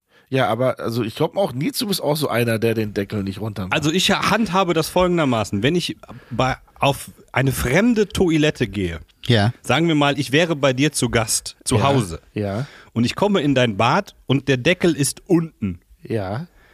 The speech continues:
Speaker 2: dann mache ich ihn rauf, verrichte meine Arbeit
Speaker 1: Ja.
Speaker 2: und mache ihn wieder runter, weil ich weiß ja, da, da legt jemand Wert drauf, dass der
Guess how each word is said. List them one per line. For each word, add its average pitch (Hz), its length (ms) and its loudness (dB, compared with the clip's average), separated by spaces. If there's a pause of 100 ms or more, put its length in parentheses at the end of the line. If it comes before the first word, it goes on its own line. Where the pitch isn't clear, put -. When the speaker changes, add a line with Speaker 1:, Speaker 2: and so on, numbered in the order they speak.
(160)
Speaker 2:
dann 98 180 -4
mache 139 280 0
ich 120 200 -4
ihn 107 140 0
rauf, 113 320 -2 (140)
verrichte 160 720 0
meine 131 340 2
Arbeit 127 640 0
Speaker 1:
Ja. 110 420 -4 (720)
Speaker 2:
und 156 280 0
mache 175 340 2
ihn 156 200 2
wieder 151 180 4
runter, 170 400 2
weil 139 220 2
ich 117 260 -4
weiß 175 400 0
ja, 117 300 0
da, 131 160 -2 (120)
da 123 120 0
legt 127 340 -2
jemand 131 400 0
Wert 117 280 0
drauf, 101 440 -2 (360)
dass 120 240 -2
der 151 140 0